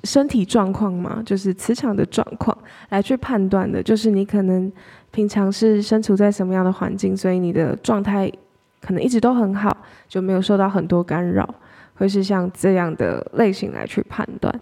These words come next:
就不会因为一个照片就知道了非常非常多你的细节。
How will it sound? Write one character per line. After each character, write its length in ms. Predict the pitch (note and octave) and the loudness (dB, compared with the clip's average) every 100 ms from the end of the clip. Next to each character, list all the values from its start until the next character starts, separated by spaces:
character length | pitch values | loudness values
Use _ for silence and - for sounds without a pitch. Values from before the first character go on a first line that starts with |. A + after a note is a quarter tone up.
| - - - _ | -12 -20 -20 _
就 160 | G#3 | -2
不 140 | G#3 G3 | 0 0
会 560 | G#3 G#3+ G3 F#3+ G3 - - | 2 2 2 0 -2 -6 -4
因 160 | G3 | -2
为 200 | G3 F#3+ | 0 -2
一 40 | F#3 | -2
个 140 | - | -4
照 280 | - - F#3 | -4 -4 -4
片 240 | - G3+ | -4 -6
就 220 | F#3+ F#3 - | -4 -4 -4
知 180 | - F#3 | -4 -4
道 220 | F3+ - | -2 -4
了 100 | - | -4
非 200 | - G#3 | -2 0
常 180 | G#3+ F#3 | -2 -2
非 100 | E3+ | -4
常 180 | G2 | -4
多 200 | G2+ G#2+ | -6 -6
你 140 | A#2+ G2+ | -6 -6
的 120 | - | -8
细 300 | - - - - | -8 -8 -8 -10
节。 160 | - | -14